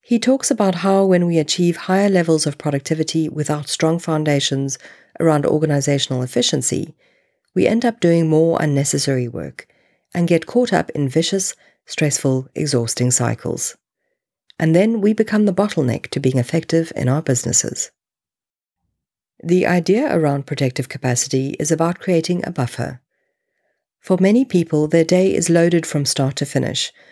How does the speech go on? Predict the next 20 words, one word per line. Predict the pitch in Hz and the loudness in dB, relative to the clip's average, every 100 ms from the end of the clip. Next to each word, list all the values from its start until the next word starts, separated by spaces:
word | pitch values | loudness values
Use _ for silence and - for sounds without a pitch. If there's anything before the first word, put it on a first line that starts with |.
| _ _ | _ _
so | - 170 | -2 2
they | 165 | 2
are | 151 | 2
maxed | 147 175 202 - 156 | 2 0 -2 -2 -2
out | 143 | 0
on | 143 135 | -2 -2
delivering | 135 127 123 123 | 0 0 -2 -2
things, | 127 - - - - - _ | -2 -4 -4 -10 -12 -20 _
being | 165 175 | 2 4
in | 185 | 4
meetings | 160 131 131 127 127 - | 2 0 0 0 -2 -4
and | 165 | -4
fighting | - 123 120 135 | -2 -2 0 -4
fires, | - 165 131 78 - - - _ - | 0 0 0 -2 -8 -16 -20 _ -8
with | 143 | -4
no | 151 139 | 0 2
spare | - 156 147 | 2 0 0
time | - 127 131 | 0 -2 -2
to | 139 | -2
breathe. | 165 160 123 | 2 2 0